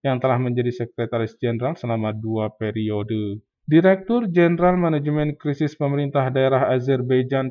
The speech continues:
Timur Iran mengumumkan gugurnya tiga orang dalam kecelakaan pesawat tempur di Tabriz. Humas Pangkalan Kedua Syahid Fakuri di Tabriz hari Senin, dua puluh satu Februari, mengumumkan jatuhnya sebuah pesawat tempur yang menyebabkan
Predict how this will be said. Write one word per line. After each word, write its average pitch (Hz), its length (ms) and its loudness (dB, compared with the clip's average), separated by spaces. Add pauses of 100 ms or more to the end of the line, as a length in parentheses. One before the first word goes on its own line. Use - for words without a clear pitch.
Timur 165 400 -2
Iran 135 320 0
mengumumkan 123 560 -2
gugurnya 120 480 -4
tiga 117 320 -2
orang 120 160 -4
dalam 117 240 -2
kecelakaan 117 560 -6
pesawat 113 320 -6
tempur 139 400 -6
di 120 160 -6
Tabriz. 117 640 -4 (1500)
Humas 139 480 2
Pangkalan 135 480 0
Kedua 135 320 0
Syahid 131 480 0
Fakuri 131 560 -2
di 131 160 -2
Tabriz 131 480 -2
hari 123 160 -2
Senin, 123 320 -4
dua 120 160 -2
puluh 117 240 -6
satu 123 320 -4
Februari, 120 560 -2
mengumumkan 113 640 -4
jatuhnya 151 480 -4
sebuah 117 320 -6
pesawat 113 400 -6
tempur 165 400 -2 (480)
yang 147 160 2
menyebabkan 131 640 -2